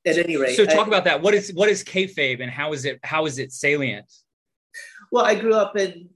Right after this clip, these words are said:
Speaker 1: in the nineteen eighties watching A B C's Worldwide of Sports, and I actually loved boxing as, as a kid.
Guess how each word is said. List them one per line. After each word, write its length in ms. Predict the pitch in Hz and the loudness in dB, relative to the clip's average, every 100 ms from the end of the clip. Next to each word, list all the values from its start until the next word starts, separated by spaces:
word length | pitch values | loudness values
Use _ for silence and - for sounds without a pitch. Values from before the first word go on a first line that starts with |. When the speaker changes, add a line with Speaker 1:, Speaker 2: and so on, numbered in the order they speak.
| _ | _
Speaker 1:
in 540 | 185 180 165 160 156 - | -8 -8 -8 -10 -8 -4
the 80 | |
nineteen 500 | 165 170 175 190 165 | -2 0 0 -2 -2
eighties 1040 | 156 160 180 165 139 131 131 131 - - _ _ - | -2 2 4 4 0 -2 -4 -6 -8 -10 _ _ -8
watching 760 | 156 160 160 - 165 147 135 | 0 0 0 0 0 -2 -6
A 160 | 139 143 | -6 -4
B 120 | 143 | -4
C's 460 | 139 147 139 - 135 | -4 0 0 0 0
Worldwide 540 | 139 139 123 127 127 | 0 0 0 2 2
of 100 | 117 | -2
Sports, 600 | - - 147 143 139 - | -8 -2 2 2 0 -4
and 100 | 135 | -6
I 60 | 127 | -4
actually 400 | 147 185 143 123 | -2 -2 -4 -2
loved 420 | 139 143 123 - - | 0 0 -2 -14 -14
boxing 800 | 110 107 - 180 180 190 190 - _ | -12 -10 -4 -2 0 -2 -6 -10 _
as, 380 | 151 147 - - | 0 0 -4 -6
as 160 | 147 131 | -4 -4
a 120 | 123 | -6
kid. 460 | - 147 175 196 | -2 0 2 -2